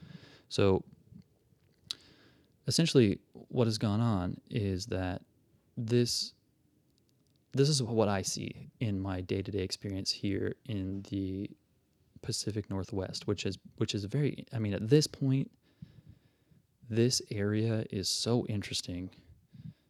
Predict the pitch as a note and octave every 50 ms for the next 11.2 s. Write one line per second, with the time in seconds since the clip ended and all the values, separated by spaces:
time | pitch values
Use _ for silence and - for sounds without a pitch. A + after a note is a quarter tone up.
0 | - - - - - G#2+ A#2 C3+ C#3 C3 G2 - G#2 F#2+ G2 F#2 F#2+ F#2+ G2 F#2+
1 | F#2+ F#2+ F#2 F#2 F2+ - - G2+ F2+ F2 - - - G2 F#2 F2 - - G#2 -
2 | - - F#2+ G2 F#2+ F#2 - - G2 F#2 F2+ F2+ F#2 F#2 F2 E2+ - - - G#2
3 | G2+ G2 F#2 F2+ F#2 - - - - G#2 F2+ F2 F2+ G2+ G2 F#2+ - - G2+ F2+
4 | F2+ F#2 - - - G#2 F#2+ F2+ F#2 G2 G2+ - _ _ _ _ _ _ _ _
5 | _ _ _ _ _ - - G2+ F#2 F2+ F2 F2+ - _ _ _ _ _ _ _
6 | _ _ _ _ - A#2+ G#2+ G2+ G#2 G2 F#2 F2+ F#2 F2+ F2+ F#2 F#2 F#2+ G2 G2+
7 | - - _ _ _ _ - - _ _ _ _ _ _ _ _ _ _ _ _
8 | _ _ - - A#2+ G#2 G#2 G2+ G2 G2 G#2 G#2+ A2 - - - E3+ E3+ E3 D#3
9 | B2+ G#2 - G#2+ G#2 G#2 G#2 G2+ G2 - - F#2+ F#2+ F#2+ F#2 F#2 F2+ - - G#2
10 | G2+ A2 G#2+ G#2+ G#2 G2+ - - - - G2 F#2 F#2+ F#2+ G2 - - G2 F#2 F2+
11 | F#2 F#2+ - -